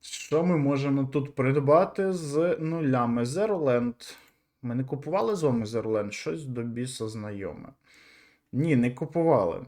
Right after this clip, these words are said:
Дивіться. Не купували і прогавили. В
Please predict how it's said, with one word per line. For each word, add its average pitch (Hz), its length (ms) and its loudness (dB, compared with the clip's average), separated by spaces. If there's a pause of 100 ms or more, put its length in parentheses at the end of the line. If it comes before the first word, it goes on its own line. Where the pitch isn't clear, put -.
Дивіться. 120 640 -2 (300)
Не 127 180 0
купували 165 760 4
і 175 140 -2
прогавили. 123 1160 0
В 143 300 4